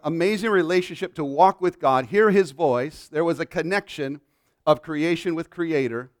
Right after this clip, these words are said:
and they were living in this place called Eden, the garden,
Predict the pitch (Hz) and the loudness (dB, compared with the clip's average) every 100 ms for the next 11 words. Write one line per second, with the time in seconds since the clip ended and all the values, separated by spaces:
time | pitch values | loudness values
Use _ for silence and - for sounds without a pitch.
0 | _ _ _ _ _ _ _ _ _ - | _ _ _ _ _ _ _ _ _ -2
1 | 156 160 147 143 151 190 175 143 139 139 | 2 4 2 0 2 2 4 0 -6 -8
2 | 127 131 - - 156 127 123 - _ _ | -6 -6 -8 -4 0 0 -2 -10 _ _
3 | _ 139 127 - 160 135 107 101 110 135 | _ -6 -6 -8 -10 -8 -8 -12 -4 0
4 | 131 117 104 | 0 -2 -12